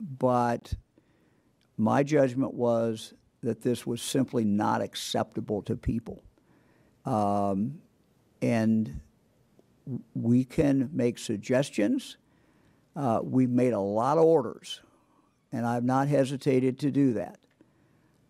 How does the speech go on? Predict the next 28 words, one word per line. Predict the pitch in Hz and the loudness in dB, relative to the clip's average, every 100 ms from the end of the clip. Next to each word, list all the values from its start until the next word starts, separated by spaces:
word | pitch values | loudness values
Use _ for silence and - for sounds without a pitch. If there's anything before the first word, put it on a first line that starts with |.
| - | -6
Uh, | 107 104 110 | -2 0 0
but | 117 117 | -4 -2
this | 131 - | -2 0
was | 147 131 | 0 0
one | 127 127 127 131 123 120 - | 0 2 2 2 0 -4 -8
where | 123 120 | -2 0
we | 123 139 | 2 0
felt, | - 123 113 113 - _ _ _ _ _ | 0 2 2 0 -6 _ _ _ _ _
um, | 196 113 107 107 107 104 - - | -6 -2 0 0 -2 -4 -8 -4
that | 120 113 110 - - | -2 0 -2 -6 -6
if | 120 110 | -4 -4
we | 127 123 | 0 0
could | 117 113 | 0 -6
continue | - 113 - 131 139 143 143 | -4 -4 0 2 4 2 2
to | 160 | -6
talk | 147 151 131 131 - | -2 2 2 0 -6
about | 131 135 127 127 | -6 -4 -2 -2
the | 135 | 0
importance | 127 - 123 - 156 135 | -2 0 -2 -2 -4 -4
of | 120 | -2
the | 135 | 0
mask, | 139 123 107 123 - - _ _ _ _ _ _ _ - | 0 0 -2 -4 -8 -18 _ _ _ _ _ _ _ -6
uh, | 135 107 | -2 0
the | 110 | 2
importance | 110 107 131 127 135 | 0 0 0 0 -2
of | 160 127 | -4 -4
facial | - 123 120 131 | 2 2 0 -6
covering, | - - 123 117 113 107 | -6 -2 0 0 -2 -4